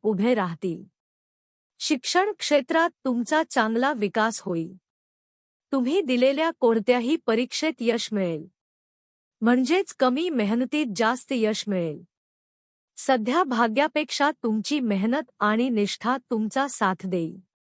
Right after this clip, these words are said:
तुमचं जीवन खूप यशस्वी आणि आनंददायक बनेल.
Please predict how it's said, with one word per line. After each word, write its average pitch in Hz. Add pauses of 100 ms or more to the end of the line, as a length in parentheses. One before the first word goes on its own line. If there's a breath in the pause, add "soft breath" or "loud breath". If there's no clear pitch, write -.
(680)
तुमचं 339
जीवन 262
खूप 359
यशस्वी 262 (100)
आणि 226
आनंददायक 226
बनेल. 175